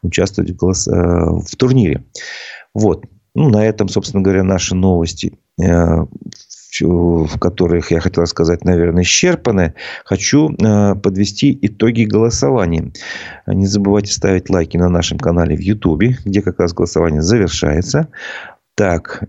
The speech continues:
вопрос был такой. Доверяете ли вы результатам голосования десятого сентября? Э, не доверяю большинство, э, ответивших на, из вас, э, девяносто процентов, доверяю десять процентов.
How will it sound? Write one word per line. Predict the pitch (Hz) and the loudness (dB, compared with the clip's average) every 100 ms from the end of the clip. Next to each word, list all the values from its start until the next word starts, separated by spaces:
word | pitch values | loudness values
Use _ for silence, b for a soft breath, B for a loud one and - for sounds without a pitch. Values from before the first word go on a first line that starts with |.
| - | 0
вопрос | 92 87 127 170 143 | 2 2 2 2 2
был | 139 | 0
такой. | 139 135 85 - B B B B - | 0 0 -2 -2 B B B B -8
Доверяете | 98 123 123 143 127 113 | 0 2 4 4 2 2
ли | 110 | 2
вы | 110 151 185 - | 4 2 0 -4
результатам | 98 95 120 123 104 | -4 -2 0 0 0
голосования | 92 - 92 110 117 117 - | 0 0 0 0 2 0 -2
десятого | 92 - 104 104 101 | -6 -2 0 2 0
сентября? | - 101 107 90 85 85 85 78 - - | -2 -2 -2 0 0 2 0 -2 -10 -4
Э, | 90 92 | 0 4
не | 110 131 | 4 4
доверяю | 101 95 98 95 90 82 | 2 2 2 2 2 0
большинство, | 90 - 95 - 98 87 76 _ B B B B B _ | 0 0 -2 0 0 2 -2 _ B B B B B _
э, | 87 85 85 - _ _ - | 0 2 0 -2 _ _ -6
ответивших | 92 - 87 - 110 151 - | -4 0 0 0 0 0 0
на, | 135 131 | 0 0
из | 110 110 | 0 2
вас, | 117 113 - | 2 0 -2
э, | - 101 92 92 | 0 2 2 0
девяносто | 98 107 107 87 - | 2 2 4 0 0
процентов, | 123 127 139 131 127 - | -2 0 -2 -2 -8 -4
доверяю | 95 95 95 120 123 | 0 2 2 2 0
десять | 87 85 - | 0 -2 -2
процентов. | - 78 - 80 - | -6 -4 -4 -4 -6